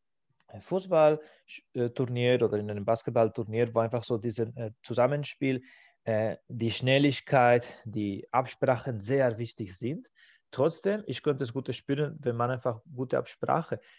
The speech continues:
gehalten hat, sei bei diesem Staffel, bei der Verteilung von den Bahnen, einfach ein, ein, eine bessere äh, ein besseres Gefühl hinterher entstanden hat. Nicht nur gesundheitlich, sondern man hat sich mehr,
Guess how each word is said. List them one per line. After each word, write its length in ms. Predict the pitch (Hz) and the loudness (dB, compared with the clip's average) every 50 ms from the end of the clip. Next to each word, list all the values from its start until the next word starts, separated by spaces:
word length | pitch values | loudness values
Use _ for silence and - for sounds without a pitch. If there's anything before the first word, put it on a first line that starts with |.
| _ _ | _ _
gehalten 640 | _ 117 101 - 104 107 110 120 - 160 160 147 - | _ -8 -6 -4 -2 -2 -2 0 0 -2 -2 -2 0
hat, 180 | 175 175 180 170 | 0 0 0 0
sei 120 | 131 110 | -2 -2
bei 160 | 110 110 104 | -2 -2 -6
diesem 260 | 101 104 98 127 147 175 | -6 -8 -8 -8 -8 -8
Staffel, 540 | - - - 160 143 135 139 131 143 139 | -8 -4 0 2 2 2 2 0 -2 -4
bei 140 | 120 120 107 | -2 -2 -2
der 100 | 107 110 | -2 -2
Verteilung 500 | - - 123 120 - 120 113 110 117 117 | -2 -4 -6 -4 -2 -2 -2 -2 -2 -6
von 220 | - - 120 117 113 | -8 -10 -8 -6 -6
den 160 | 110 107 104 | -8 -8 -6
Bahnen, 320 | 123 107 113 123 139 139 - - - - - _ _ _ | -2 -2 -2 -2 -2 -6 -8 -14 -20 -20 -20 _ _ _
einfach 420 | - 117 120 120 139 131 127 - - | -6 -4 -2 0 0 -2 -2 -2 0
ein, 580 | 123 120 117 117 117 113 110 110 101 - - _ _ - _ _ | 0 0 0 0 -4 -6 -8 -8 -10 -12 -14 _ _ -20 _ _
ein, 220 | 123 117 117 117 - | -10 -10 -10 -10 -10
eine 180 | - 113 107 101 | -10 -10 -8 -10
bessere 600 | 101 - 117 123 - - 151 135 135 131 135 131 _ _ _ _ _ _ _ _ _ _ _ _ | -6 -4 -4 -4 -2 -4 -2 -2 -2 -2 -2 -6 _ _ _ _ _ _ _ _ _ _ _ _
äh, 300 | 117 110 117 120 - - - - - _ | -16 -14 -14 -14 -16 -18 -20 -20 -20 _
ein 120 | _ 117 107 | _ -10 -8
besseres 360 | 135 135 - 165 165 131 - | -8 -6 0 0 0 0 0
Gefühl 560 | - 131 - - 135 135 143 160 196 208 - _ _ | -6 -10 -6 -4 -2 2 2 2 2 0 -4 _ _
hinterher 420 | 156 139 123 131 110 - 127 120 | -10 -6 -6 -6 -4 -4 -4 -4
entstanden 560 | 117 117 - - - 110 101 104 104 107 101 - | -2 -4 -6 -6 -4 -4 -4 -4 -8 -12 -14 -16
hat. 140 | - - - _ _ _ _ _ _ _ _ _ _ _ _ _ _ | -18 -20 -20 _ _ _ _ _ _ _ _ _ _ _ _ _ _
Nicht 260 | - 135 151 127 - | -6 -6 -6 -4 -4
nur 220 | 156 160 156 139 120 | -4 -2 0 0 0
gesundheitlich, 580 | 113 110 - 113 101 - 131 135 175 202 185 | -2 -4 -4 -6 -4 2 4 4 4 2 0
sondern 220 | - _ 127 127 127 | -6 _ -2 -2 0
man 200 | 123 127 127 - | -2 -6 -4 -4
hat 180 | 143 127 120 | -4 -4 -4
sich 280 | - 139 135 120 - _ | -6 -8 -8 -8 -10 _
mehr, 400 | 113 113 117 127 135 131 113 - | -6 -4 -2 2 2 2 2 0